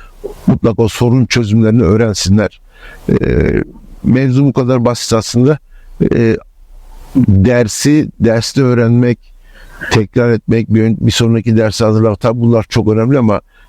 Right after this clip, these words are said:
işin sırrı, sınavda başarı ancak bir sınav olur. Yani bu futbol maçlarında da var. Takımlar niye devre aralarında ya da milli maç aralarında antrenman yapıyor? Böyledir bu iş. Yani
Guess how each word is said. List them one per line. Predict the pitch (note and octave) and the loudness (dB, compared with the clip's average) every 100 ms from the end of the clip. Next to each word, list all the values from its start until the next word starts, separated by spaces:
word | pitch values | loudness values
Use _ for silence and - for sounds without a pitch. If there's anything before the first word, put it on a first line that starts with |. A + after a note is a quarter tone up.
| - | -4
işin | - - B2+ | -2 0 -2
sırrı, | A2+ - A2 A2+ B2+ | -2 -2 0 2 0
sınavda | - A#2+ A2+ A2+ G#2+ | 0 -2 0 0 0
başarı | A2 - A#2 C3+ C#3+ _ - | -2 -2 0 -2 -4 _ -12
ancak | - - A2+ B2 | -4 -2 -2 -2
bir | B2 | -4
sınav | - A#2 A2 | -2 0 2
olur. | F#2 D#2+ | 2 2
Yani | G2+ G#2+ A2 | 0 0 0
bu | |
futbol | G2 - - A2+ | -2 -6 -4 -2
maçlarında | A2+ A2 - A2 A2 | 0 -2 -2 -2 0
da | G2+ | 2
var. | F2+ - _ _ _ - - A#2+ D3 | 0 -2 _ _ _ -18 -6 -4 0
Takımlar | A#2+ - A2+ A2+ A2 | -2 0 0 2 2
niye | A#2+ A#2 | 0 0
devre | A2+ A2 G#2+ | 0 0 0
aralarında | G2 G2 F#2+ F#2+ | 0 0 0 2
ya | F#2+ | 2
da | F#2+ E2+ - _ - | 0 -2 -8 _ -2
milli | A2 G#2+ | 0 0
maç | G#2 G#2+ G#2 | -2 -2 -2
aralarında | F#2+ F#2 F#2 | 0 0 2
antrenman | F2+ E2 F#2 F2+ F#2 | 0 0 0 2 2
yapıyor? | D#2+ - C#3+ D3 _ _ - - | 0 0 -2 -2 _ _ -20 -4
Böyledir | - - C#3 C#3+ G#2 F2 | 0 2 2 0 0 0
bu | F#2 | 0
iş. | - | 0
Yani | - G2 | 0 0